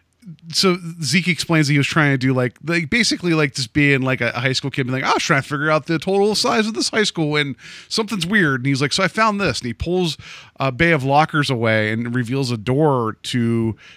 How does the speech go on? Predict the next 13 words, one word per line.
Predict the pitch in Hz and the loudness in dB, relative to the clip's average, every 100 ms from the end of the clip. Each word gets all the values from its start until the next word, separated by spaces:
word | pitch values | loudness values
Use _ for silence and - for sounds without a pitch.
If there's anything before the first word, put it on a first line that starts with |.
| _ | _
a | - 123 | -2 -2
closed | - - 165 147 | 0 2 2 2
down | 156 143 | 0 0
section | - 147 - | 2 0 0
of | 135 | -2
the | 120 | -2
school | - 220 196 | -2 2 2
that | 143 | 2
actually | 139 135 - 123 | 2 0 -2 -2
has | 127 | -2
a | 104 | -4
swimming | - 185 156 | -4 -2 -2
pool. | - 95 - | -4 -8 -12